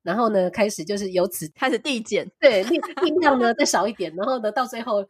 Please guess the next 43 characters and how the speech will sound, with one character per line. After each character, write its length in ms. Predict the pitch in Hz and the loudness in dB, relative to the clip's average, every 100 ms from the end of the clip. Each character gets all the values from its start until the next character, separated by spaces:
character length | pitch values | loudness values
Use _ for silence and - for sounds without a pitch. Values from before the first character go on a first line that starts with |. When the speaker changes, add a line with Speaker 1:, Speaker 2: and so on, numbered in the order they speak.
| _ | _
Speaker 1:
反 100 | 190 | 2
正 80 | 277 | 6
那 60 | 311 | 8
个 80 | 262 | 8
最 100 | 262 | 8
大 140 | 247 | 6
的 80 | 233 | 4
秘 140 | 233 | 0
密， 220 | 233 214 - _ | -2 -2 -6 _
越 160 | 311 269 | 6 8
内 180 | 262 | 8
在 160 | 214 202 | 6 0
的 100 | 170 | 0
人 160 | 156 170 | 0 0
越 160 | 233 | 2
少 220 | 196 160 | 2 -2
看 120 | 147 185 | -2 0
得 100 | 175 | 0
懂。 140 | 175 156 196 190 | -2 -2 0 0
<laughs> 280 | 480 480 - | -4 -8 2
所 120 | 254 | 2
以 80 | 233 | 4
呢， 240 | 214 202 | 4 4
就 120 | 220 208 | 2 -4
建 120 | - 220 | -2 0
议 60 | 202 | 2
大 160 | 190 | 0
家， 360 | 180 180 170 180 - | -2 -2 -2 -4 -4
除 100 | - | 2
非 140 | 262 302 | 4 6
是 80 | |
那 80 | 285 | 4
种 60 | 233 | 4
像 360 | 254 240 233 - _ | 2 0 -2 -10 _
比 80 | 180 | -2
较 320 | 226 214 208 | 2 4 4
内 200 | 233 220 | 2 0
在 200 | 220 202 | 2 2
小 180 | - 156 | 0 -4
孩 220 | 165 160 | -2 -2
啊， 160 | 160 165 - | -2 -4 -6
那 100 | 185 | -2
个 160 | 165 | -2